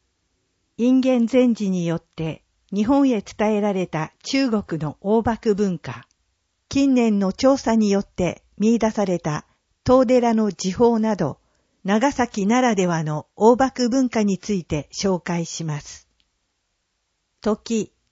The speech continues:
十一月二十七日日曜まで。ところ、長崎歴史文化博物館、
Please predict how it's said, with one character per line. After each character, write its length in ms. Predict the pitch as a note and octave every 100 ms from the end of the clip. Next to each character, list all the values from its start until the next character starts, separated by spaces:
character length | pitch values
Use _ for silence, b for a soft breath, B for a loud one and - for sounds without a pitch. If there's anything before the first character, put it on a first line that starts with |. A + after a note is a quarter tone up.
| _
十 200 | - C4+
一 240 | C#4+ - B3
月 280 | B3+ - A#3+
二 220 | A#3+ B3
十 240 | G#3 F3+
七 320 | D#3 - F#3+
日 500 | F3+ F3 - E3+ D#3+ -
日 380 | E3+ F3+ - C4
曜 200 | B3+ F#3+
ま 180 | D#3+ D#3
で。 260 | C#3+ C3 _ _ _ _ -
と 120 | A3
こ 220 | B3 A3+
ろ、 300 | G#3 G3+ - _ _ _ _ _ _ _ _
長 260 | G#3 A3+ D4
崎 320 | B3+ A3+ F#3
歴 240 | F#3+ -
史 200 | - C4+
文 220 | B3 B3 A#3
化 120 | A3
博 320 | G#3 G3 G#3+
物 260 | G#3 - -
館、 280 | C3+ A2+